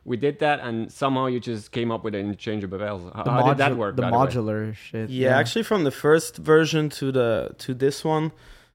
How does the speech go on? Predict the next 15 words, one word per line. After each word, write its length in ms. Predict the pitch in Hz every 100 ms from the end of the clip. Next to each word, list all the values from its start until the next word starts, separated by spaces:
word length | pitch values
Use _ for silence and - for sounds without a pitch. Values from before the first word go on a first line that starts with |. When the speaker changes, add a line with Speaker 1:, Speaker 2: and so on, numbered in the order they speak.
| - -
Speaker 3:
um, 480 | 123 123 120 117 110 - - _ -
the 180 | 139 - -
only 360 | 147 156 160
major 360 | 156 143 139 139
feedback 440 | - 139 127 131
we 60 | 135
got 340 | 127 127 -
was 200 | 127 123
from 400 | - - 127 127
the, 240 | 120 90 82
the 180 | - 78
sixty 340 | - 143 - 151
clicks, 320 | 156 147 -
as 100 | 135
Mar-, 160 | 135